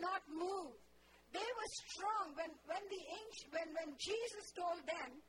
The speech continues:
the commander-in-chief of the Lord of hosts, when he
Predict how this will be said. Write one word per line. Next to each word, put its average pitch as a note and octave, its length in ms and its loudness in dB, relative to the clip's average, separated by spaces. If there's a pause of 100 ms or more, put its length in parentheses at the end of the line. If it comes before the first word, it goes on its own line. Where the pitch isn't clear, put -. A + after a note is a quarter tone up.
(240)
the C#4 240 -10
commander-in-chief D#4+ 880 -4 (240)
of A#3 160 -4
the B3 80 -4
Lord C4+ 200 0
of C4 120 -4
hosts, B3 320 -4 (320)
when D4 80 2
he F#4+ 240 0